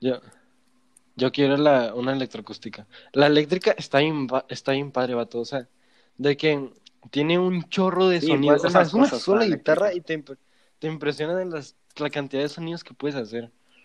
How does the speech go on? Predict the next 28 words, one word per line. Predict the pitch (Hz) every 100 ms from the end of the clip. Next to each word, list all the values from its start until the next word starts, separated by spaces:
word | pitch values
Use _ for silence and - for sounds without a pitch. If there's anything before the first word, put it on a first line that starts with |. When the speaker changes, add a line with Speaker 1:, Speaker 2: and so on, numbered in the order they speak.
| _ -
Speaker 2:
Sí. | 110 107 _ _ _ _ -
Yo | 135
me | 165
he |
tenido | 165 156 165
que | 160
conformar | 165 143 127 123
a, | 139 143 131 120 110
a | 110 107 107
hacer | 107 117 110
sonidos | 123 123 120
chidos | - 117 -
con | 117 117
la | 113 110
electro-, | 107 104 - 101 101 _ _
con | 113
la | 110
electroacústica | 104 - 117 110 - 113 123 123
y | 113
la |
acústica. | 101 98 98 104 - - _ - _
Speaker 1:
Le | 139
puedes | 131 139 139
meter | 165 170 165
distorsión | 165 175 - 165 151 143 _ -
con | 143 139
el | 131
amp | 127 131